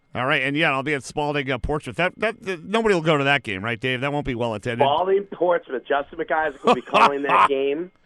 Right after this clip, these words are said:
Speaker 2: Uh, you gonna pull in Adam Thurston as your, 'cause Ni-, Nicole Marrero, so the cameras will be there. Uh,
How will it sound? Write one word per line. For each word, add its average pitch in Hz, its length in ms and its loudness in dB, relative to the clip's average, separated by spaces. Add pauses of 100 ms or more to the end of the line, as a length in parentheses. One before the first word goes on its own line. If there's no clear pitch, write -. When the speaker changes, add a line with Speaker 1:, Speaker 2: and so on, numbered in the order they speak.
(120)
Speaker 2:
Uh, 123 40 -6 (180)
you 120 80 -20
gonna 160 160 2
pull 170 200 0
in 160 100 -2
Adam 143 320 -2
Thurston 160 400 -4
as 147 200 -2
your, 135 160 -2
'cause 135 220 -4
Ni-, 135 180 -2 (100)
Nicole 151 280 0
Marrero, 160 500 -2
so 143 60 -14
the 123 80 -12
cameras 139 400 -6
will 127 120 -10
be 139 120 -4
there. 104 280 0
Uh, 104 120 0